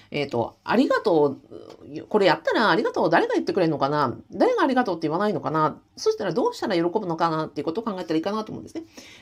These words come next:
ね。さっきちょっと考えるのに、こうやってなんかマトリックス、今YouTube、あの、YouTubeの方でね、<laughs> 私がこう、あの、マトリックスを書いてたんです。ゴルフした場合と、えーと、ゴルフしない場合とを、まあ、場合分けしますと。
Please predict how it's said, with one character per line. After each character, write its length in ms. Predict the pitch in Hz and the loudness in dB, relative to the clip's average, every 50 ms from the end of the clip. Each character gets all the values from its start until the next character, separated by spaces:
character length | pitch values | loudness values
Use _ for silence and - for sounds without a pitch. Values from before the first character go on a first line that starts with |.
| - - 156 | -10 -6 -4
ね。 60 | 160 | -2
さ 100 | 160 202 | -2 -4
っ 60 | 208 | -4
き 100 | - 147 | -4 -8
ち 80 | 135 143 | -8 -8
ょ 20 | |
っ 40 | - | -10
と 40 | - | -8
考 220 | - 233 185 196 196 | -6 -6 -4 0 0
え 60 | 190 | -2
る 60 | 170 | 0
の 80 | 127 123 | -2 -4
に、 260 | 127 135 123 113 - - | -4 -4 -4 -6 -6 -10
こ 60 | 107 - | -8 -8
う 20 | |
や 40 | 120 | -6
っ 20 | 113 | -4
て 100 | 123 117 | -4 -4
な 120 | - 120 | -4 -4
ん 40 | 131 131 | -6 -8
か 140 | - - - | -12 -14 -8
マ 160 | 135 156 151 | -4 -4 -2
ト 80 | 151 175 | 0 -2
リ 80 | 160 160 | -2 -2
ッ 40 | |
ク 80 | 165 - | -8 -10
ス、 140 | - - - - | -10 -10 -6 -4
今 240 | 175 156 120 123 | -2 0 0 0
YouTube、 420 | 117 160 175 185 185 - 190 143 - | 0 2 2 2 2 4 0 0 2
あ 80 | - 143 | 2 0
の、 180 | 127 135 147 160 | 0 2 2 4
YouTube 280 | 196 214 208 - 185 160 | 2 2 2 0 -2 -2
の 120 | 135 110 | 0 0
方 100 | 151 139 | 0 0
で 120 | 113 - - | -2 -2 -4
ね、 120 | 180 165 - | -4 -6 -6
<laughs> 40 | - | -8
私 320 | 165 - 180 160 160 156 | 0 2 2 2 2 2
が 140 | 147 139 131 | -2 0 0
こ 180 | - 127 131 - | 0 0 0 -2
う、 40 | - - - - - - - _ | -10 -18 -20 -20 -20 -20 -18 _
あ 100 | - 143 | -4 -4
の、 80 | 139 135 | -2 0
マ 140 | 151 190 - | -2 0 2
ト 100 | 208 208 | 2 2
リ 80 | 226 | 2
ッ 20 | - | 0
ク 60 | - | -2
ス 100 | - 127 | -2 -2
を 80 | 120 | 0
書 60 | - 117 | 0 -2
い 40 | |
て 60 | - - | -2 -4
た 60 | - | -10
ん 40 | - | -16
で 80 | - | -16
す。 100 | - - - | -18 2 6
ゴ 140 | 202 - | 8 10
ル 100 | 440 - | 10 8
フ 80 | 165 - | 6 4
し 100 | 269 - | 0 0
た 140 | - 214 202 | 2 2 6
場 240 | 208 226 220 208 202 | 6 6 6 8 6
合 80 | 190 180 | 6 4
と、 400 | 180 - 190 180 151 113 - - _ _ _ - | 4 6 8 8 8 6 2 -2 _ _ _ -4
え 180 | 147 147 143 | 0 0 0
ー 60 | 139 | 4
と、 100 | 143 165 | 4 6
ゴ 140 | 160 226 269 | 8 8 8
ル 80 | - - | 8 6
フ 120 | - 135 | 4 2
し 140 | 131 - 180 | 0 0 2
な 160 | 175 185 180 | 4 6 6
い 60 | 185 | 8
場 200 | 180 170 160 160 | 8 8 8 10
合 120 | 160 160 160 | 8 8 8
と 180 | - 165 160 | 8 8 8
を、 380 | 143 120 - - 226 220 156 113 | 8 8 6 6 6 6 6 6
ま 260 | 135 147 120 - - - | 6 4 4 4 0 -2
あ、 40 | |
場 140 | 160 156 156 | 2 6 8
合 220 | 165 170 175 175 185 | 8 8 8 8 8
分 240 | 175 170 175 - | 6 6 6 4
け 40 | 156 | 2
し 100 | 160 - | 2 2
ま 160 | 147 139 - | -2 -2 -4
す 80 | - - | -4 -4
と。 200 | 120 104 - - | -6 -6 -6 -6